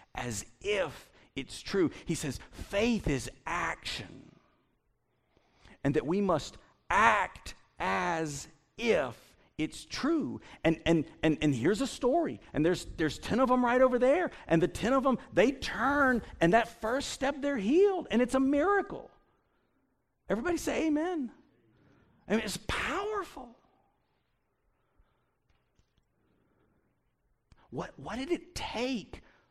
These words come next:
I, I don't know the answer to this question. What did it take for those ten to, to literally turn their feet and take that first step? 'Cause,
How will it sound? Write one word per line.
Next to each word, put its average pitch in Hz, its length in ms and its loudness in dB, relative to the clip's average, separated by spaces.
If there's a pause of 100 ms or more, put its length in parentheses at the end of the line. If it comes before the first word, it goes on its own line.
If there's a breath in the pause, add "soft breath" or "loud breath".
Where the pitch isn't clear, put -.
(880 soft breath)
I, 151 180 -2
I 147 40 2
don't 156 120 2
know 135 80 0
the 120 140 0
answer 113 120 -8
to 101 60 -8
this 87 120 -14
question. - 300 -20 (1120)
What 131 160 0
did 175 80 0
it 202 120 -2
take 170 200 -4
for 156 120 -6
those 190 280 0
ten 254 380 -6 (1300)
to, 139 120 -2
to - 220 -4
literally 208 540 0 (240 loud breath)
turn 220 300 -4
their 233 140 0
feet 240 460 -6
and 151 140 -4
take - 280 -6
that 240 240 -8
first - 280 -8
step? - 400 -14 (3000 soft breath)
'Cause, - 180 -4